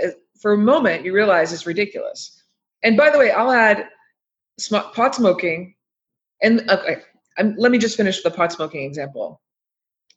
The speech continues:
Whites and blacks smoke pot at the same rate. Black people get arrested five times more often than whites. So the real point isn't that we don't arrest people, is that we do sometimes arrest people, but the missingness of the,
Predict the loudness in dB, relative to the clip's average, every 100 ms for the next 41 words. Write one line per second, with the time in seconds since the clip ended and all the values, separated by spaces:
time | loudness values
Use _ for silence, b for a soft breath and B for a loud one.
0 | _ _ _ _ _ _ 0 2 4 4
1 | 4 2 2 2 2 2 0 0 -2 -2
2 | -2 -2 -2 -2 -4 -8 -6 -4 -4 -8
3 | -2 -2 0 -2 -4 -4 -2 -2 -4 -8
4 | -10 -10 -10 -12 -14 -14 -14 -16 -18 -20
5 | _ -6 0 2 4 4 2 0 -4 -2
6 | -2 -2 0 2 2 2 0 -2 -2 -10
7 | -16 _ -8 0 0 0 -6 -6 -8 -8
8 | _ _ _ 0 0 2 0 2 2 2
9 | 0 0 -2 -2 -4 -4 -6 -12 -10 -12
10 | -12 b b 0 0 2 2 2 4 2
11 | 2 0 2 2 0 -4 -2 0 0 -4
12 | -4 -4 -4